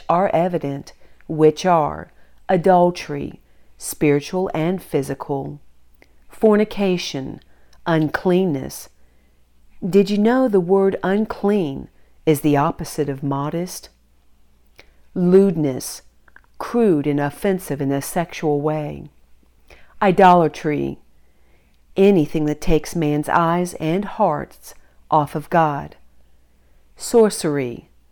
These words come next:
witchcraft, wizardry. Hatred, contentions, jealousies, outbursts of wrath. Many walk in these. Selfish ambitions,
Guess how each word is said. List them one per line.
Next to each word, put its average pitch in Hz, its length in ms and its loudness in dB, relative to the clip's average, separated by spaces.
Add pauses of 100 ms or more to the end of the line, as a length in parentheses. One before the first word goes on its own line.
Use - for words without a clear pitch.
(280)
witchcraft, 175 880 -2 (260)
wizardry. 151 800 0 (1500)
Hatred, 151 760 0 (500)
contentions, 214 1000 0 (400)
jealousies, 160 920 0 (380)
outbursts 202 720 -2
of 156 160 -6
wrath. 151 540 -6 (920)
Many 139 440 -2
walk 147 380 -6
in 135 140 -6
these. 143 540 -8 (680)
Selfish 175 600 0
ambitions, 180 920 -2